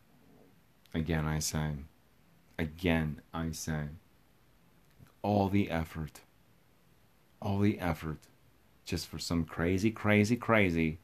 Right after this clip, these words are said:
just crazy, crazy, crazy, all your effort, and it's just like, yeah, you, well, you landed on this one. It's just like, "God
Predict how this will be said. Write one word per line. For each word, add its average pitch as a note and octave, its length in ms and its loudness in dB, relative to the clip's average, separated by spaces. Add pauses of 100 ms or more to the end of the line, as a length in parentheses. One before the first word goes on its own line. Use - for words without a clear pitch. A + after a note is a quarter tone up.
(2250)
just - 340 -12
crazy, F#2 840 6
crazy, F#2+ 640 2
crazy, G#2 760 4 (1400)
all E2+ 200 -2
your F#2 180 2
effort, E2+ 580 -2
and E2+ 140 -2
it's E2 160 -2
just E2 240 -2
like, D2+ 240 -2
yeah, F#2+ 260 0
you, E2+ 120 -2
well, F#2+ 80 2
you F2 100 4
landed F2+ 380 2
on E2+ 160 4
this G#2 240 0
one. D#2 180 0
It's D2+ 120 -6
just - 100 -16
like, D2+ 160 -10
"God F#2 160 -14